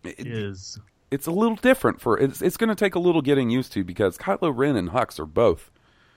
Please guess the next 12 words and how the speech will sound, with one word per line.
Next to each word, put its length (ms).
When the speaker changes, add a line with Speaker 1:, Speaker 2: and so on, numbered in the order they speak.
Speaker 1:
pretty 240
young, 440
uh, 180
on 140
the 60
Speaker 2:
Very 140
Speaker 1:
younger 180
Speaker 2:
young. 80
Speaker 1:
side 420
for, 560
you 100
know, 220